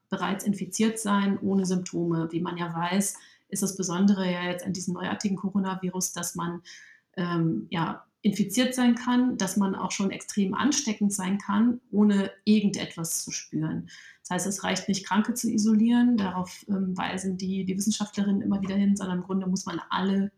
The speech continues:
isolieren, die auch nur potenziell krank sein könnten, um, ähm, diese, die Ausbreitung in den Griff zu bekommen und diese Infektionsketten unterbrechen zu können.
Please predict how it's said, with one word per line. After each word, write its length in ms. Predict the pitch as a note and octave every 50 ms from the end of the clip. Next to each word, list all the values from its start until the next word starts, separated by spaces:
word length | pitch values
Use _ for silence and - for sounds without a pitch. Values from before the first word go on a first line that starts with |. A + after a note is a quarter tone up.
| _
isolieren, 640 | - G3+ F3+ F#3+ F#3+ F#3 F#3+ F#3+ F#3+ F#3+ F#3+ F#3+ F#3+ - - - - _ -
die 140 | F#3+ F#3 -
auch 180 | - F3+ -
nur 140 | G3+ F#3+ G3
potenziell 500 | - G#3 - G3 F3+ F3 - F#3 F#3 F#3
krank 360 | F#3 - - F3+ F3+ F3+ F3+
sein 320 | - - F3 E3+ E3+ E3+ E3+ -
könnten, 640 | - - G3+ G#3+ C4 B3+ - - C4 C4+ C#4 D4 - - - - _ _ _ _
um, 440 | - F#3+ G3+ G3+ G#3 G#3+ G#3+ G#3 G#3
ähm, 560 | F#3+ F#3+ F#3 F#3 F#3 F#3 F3+ F3+ F3+ F#3 - - -
diese, 760 | - - F#3 F3+ F3+ F3+ F3 F3 F3 F3 F3 F3 F3+ E3 - - -
die 60 | F3+
Ausbreitung 540 | - G3 F#3+ - - F3+ F3 F3 - F#3 F3+
in 60 | F#3
den 100 | F3 E3+
Griff 160 | - F#3 -
zu 120 | - F#3
bekommen 440 | F3 - - - F3+ F3 E3+ F3 -
und 100 | F3 F3
diese 140 | - - F#3+
Infektionsketten 760 | - - F3 E3 - - G3 F#3+ G3 - - F#3 - D#3+ D#3
unterbrechen 540 | - A3 E3+ D#3 D#3 - D#3+ D#3+ - E3 D#3+
zu 120 | - -
können. 300 | - _ - - -